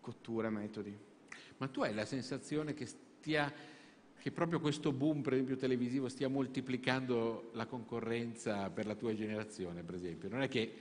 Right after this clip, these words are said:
Speaker 2: fuori
Speaker 1: No,
Speaker 2: da
Speaker 1: beh,
Speaker 2: questa
Speaker 1: io ho
Speaker 2: porta
Speaker 1: visto
Speaker 2: è pieno di cuochi
Speaker 1: Sì,
Speaker 2: giovani
Speaker 1: beh, io ho visto
Speaker 2: che ti
Speaker 1: una
Speaker 2: possono fare le
Speaker 1: ormai,
Speaker 2: scarpe?
Speaker 1: ormai tutti vogliono fare i cuochi, mi sembra, insomma, anche gli istituti alberghieri sono pieni rispetto a una volta
Speaker 2: Eh,
Speaker 1: quando ho
Speaker 2: appunto.
Speaker 1: iniziato.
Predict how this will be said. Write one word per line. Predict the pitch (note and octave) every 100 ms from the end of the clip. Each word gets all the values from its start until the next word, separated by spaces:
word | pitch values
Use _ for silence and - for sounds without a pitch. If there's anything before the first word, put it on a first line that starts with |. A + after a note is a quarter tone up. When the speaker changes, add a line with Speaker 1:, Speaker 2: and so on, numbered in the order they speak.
| - -
Speaker 2:
fuori | - - C3+
Speaker 1:
No, |
Speaker 2:
da | C#3+
Speaker 1:
beh, |
Speaker 2:
questa | C3+ C#3+ D#3+
Speaker 1:
io |
ho | F#3
Speaker 2:
porta | D#3 F#3
Speaker 1:
visto | D#3
Speaker 2:
è | F3
pieno | F3 E3+
di | D#3
cuochi | - D#3 D#3+ -
Speaker 1:
Sì, | C3+
Speaker 2:
giovani | C#3+ D3 F#3+
Speaker 1:
beh, | F3+
io | F#3+
ho |
visto | F#3+ F3+ F#3
Speaker 2:
che | E3+ D3+
ti | C#3
Speaker 1:
una | C3+
Speaker 2:
possono | E3 - D3
fare | D3 D3+
le | D3
Speaker 1:
ormai, | C#3+ E3+ G3+
Speaker 2:
scarpe? | G3 -
Speaker 1:
ormai | D#3+ E3 F3
tutti | F3
vogliono | E3 D3 C#3
fare | C#3+ B2+
i |
cuochi, | A#2 G2 G2+
mi | F2+ G2+
sembra, | - G2+ G2
insomma, | G2+ F#2 G#2
anche | A#2 B2 A2+ A2 G#2+ A2 - -
gli | C3
istituti | B2+ C#3 D3
alberghieri | D3 C3 B2+ C#3+ C#3+
sono | C#3+ B2
pieni | - B2 C3+
rispetto | B2 B2+ B2
a | C3+
una | A#2
volta | G#2+ A#2+
Speaker 2:
Eh, | C3
Speaker 1:
quando | A#2 A2+
ho |
Speaker 2:
appunto. | A#2+ F#2+ -
Speaker 1:
iniziato. | - -